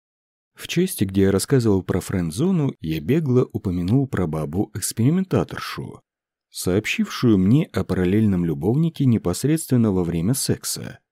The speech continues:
и с интересом наблюдавшей за моей реакцией. Ситуация там была такая. Баба как раз была конкретной инвалидкой. По квартире ходить ещё могла,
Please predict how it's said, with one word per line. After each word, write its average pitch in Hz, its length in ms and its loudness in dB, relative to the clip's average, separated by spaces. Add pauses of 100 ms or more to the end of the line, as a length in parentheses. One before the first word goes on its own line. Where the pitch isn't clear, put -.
(420)
и 85 100 -8
с - 140 -10
интересом 110 560 0
наблюдавшей 101 580 0
за 101 140 -2
моей 95 220 0
реакцией. - 720 -4 (320)
Ситуация - 560 0
там 101 200 0
была 85 220 -2
такая. 90 600 -4 (560)
Баба 143 600 -4 (360)
как - 240 -8
раз 170 220 0
была 131 260 6
конкретной 127 720 0
инвалидкой. 120 920 -2 (760)
По - 100 -10
квартире 180 520 -4
ходить 92 360 -4
ещё 151 280 -4
могла, 98 640 -2